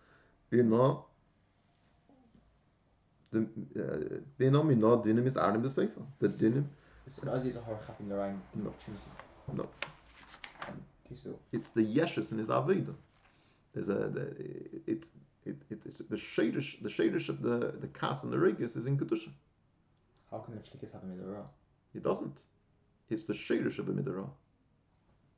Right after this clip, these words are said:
Speaker 2: The Midorav itself isn't Kedusha.
Speaker 1: No, of course not. But it's,
Speaker 2: It's
Speaker 1: uh, it's,
Speaker 2: Mushrosh in Kedusha.
Speaker 1: it's Mushrosh in Kedusha. It, it's, it originates in Kedusha. It's, it's stimulated in Kedusha.
Speaker 2: He says that's the case, but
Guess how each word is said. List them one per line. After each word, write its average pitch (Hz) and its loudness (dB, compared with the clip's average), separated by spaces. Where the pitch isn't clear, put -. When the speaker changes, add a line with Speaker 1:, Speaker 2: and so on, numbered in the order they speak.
Speaker 2:
The 98 -10
Midorav 104 -6
itself - -10
isn't 95 -10
Kedusha. - -20
Speaker 1:
No, 208 -4
of - -16
course 285 -12
not. 143 -16
But 110 -4
it's, - -4
Speaker 2:
It's - -2
Speaker 1:
uh, - 0
it's, 113 0
Speaker 2:
Mushrosh 196 -10
in - -10
Kedusha. - -20
Speaker 1:
it's - -12
Mushrosh - -6
in - -10
Kedusha. - -2
It, - 4
it's, - 2
it 107 -2
originates 120 2
in 139 -8
Kedusha. - -10
It's, - -18
it's - -16
stimulated 104 2
in - -14
Kedusha. - -20
Speaker 2:
He 120 -8
says 127 0
that's 120 2
the 104 -12
case, 110 -8
but - -16